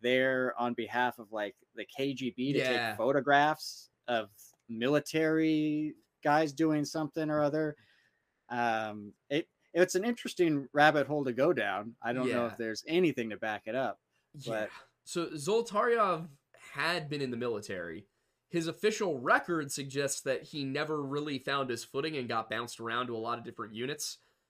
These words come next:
Speaker 2: Uh, it says he fought during the war, probably referencing World War Two. Um, but, uh, he did have a brother. This was one interesting one. He did have a brother who went missing during World War Two,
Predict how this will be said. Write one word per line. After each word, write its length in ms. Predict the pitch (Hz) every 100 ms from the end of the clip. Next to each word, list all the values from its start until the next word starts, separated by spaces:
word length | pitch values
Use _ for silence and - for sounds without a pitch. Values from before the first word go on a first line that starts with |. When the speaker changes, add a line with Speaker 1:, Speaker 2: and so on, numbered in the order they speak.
| -
Speaker 2:
Uh, 480 | 110 113 107 107 104 - _ -
it 160 | 139
says 220 | - 156 147
he 100 | 143
fought 340 | 143 139 - 123 _
during 320 | 123 135 139
the 80 | 127
war, 640 | 110 123 180 214 214 214 208 _ _ _ _ _ _ _ _ _ _ 139
probably 640 | 143 208 302 311 269 269
referencing 540 | 254 247 226 208 208
World 200 | 202 202
War 140 | 190 190
Two. 300 | 160 151 147 _ _ _ _ -
Um, 600 | 135 131 123 120 117 110 _ _ _ 139 -
but, 400 | 147 131 - 127
uh, 460 | 110 104 101 98 92 - _ _ _ _ _ _ _ - -
he 180 | 160 190
did 160 | 202
have 140 | 269 196
a 60 |
brother. 540 | 117 107 139 202 107 98
This 180 | 147 196
was 120 | 165
one 160 | 135 113
interesting 420 | 120 131 - 104
one. 140 | 85
He 120 | 107 123
did 200 | 151 226
have 160 | 208
a 60 | 156
brother 360 | 127 117 - - _ _ _ _ _ _ _ _ -
who 500 | 151 127 117 110 104
went 220 | 127 110
missing 340 | 127 196 127
during 260 | 110 101 98
World 180 | 92 95
War 120 | 76
Two, 260 | - 69